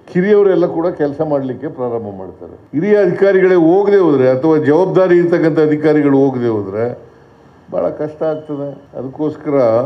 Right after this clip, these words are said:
ಕಾಡನ್ನ ರಕ್ಷಣೆ ಮಾಡ್ತಕ್ಕಂಥದ್ದು ಇದೆಯಲ್ಲ ಒಂದು ಭಾಗ, ಎರಡನೇದು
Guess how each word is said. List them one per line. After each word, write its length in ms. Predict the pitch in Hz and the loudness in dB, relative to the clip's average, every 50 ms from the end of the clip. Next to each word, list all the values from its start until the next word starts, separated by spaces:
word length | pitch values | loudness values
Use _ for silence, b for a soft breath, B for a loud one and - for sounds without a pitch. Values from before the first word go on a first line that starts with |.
| - - - - - | -4 -8 -12 -18 -16
ಕಾಡನ್ನ 680 | - - 110 117 139 147 143 127 123 135 139 135 120 117 | -10 -4 -2 0 2 0 0 -2 -2 0 0 0 0 0
ರಕ್ಷಣೆ 300 | 113 - - - 147 143 | -2 -4 -6 -6 -4 -2
ಮಾಡ್ತಕ್ಕಂಥದ್ದು 920 | 135 127 127 127 127 131 123 104 120 120 107 113 110 104 98 95 92 92 | 0 0 0 -2 -2 -6 -8 -6 -8 -8 -8 -8 -8 -8 -10 -12 -12 -10
ಇದೆಯಲ್ಲ 260 | 92 90 87 90 98 104 110 107 104 104 - - - _ _ _ - | -10 -10 -8 -8 -8 -8 -8 -10 -12 -16 -20 -20 -20 _ _ _ -16
ಒಂದು 260 | 107 113 123 127 120 | -14 -12 -12 -12 -10
ಭಾಗ, 320 | 104 95 104 95 85 - 82 85 90 - - - - - - - - _ _ _ _ _ - 95 101 | -8 -6 -6 -6 -6 -8 -12 -12 -14 -14 -16 -20 -20 -20 -20 -20 -20 _ _ _ _ _ -18 -14 -10
ಎರಡನೇದು 840 | 113 131 147 139 135 139 139 135 139 147 151 151 156 156 - - | -8 -8 -8 -8 -6 -6 -4 -4 -4 -4 -4 -4 -6 -8 -12 -16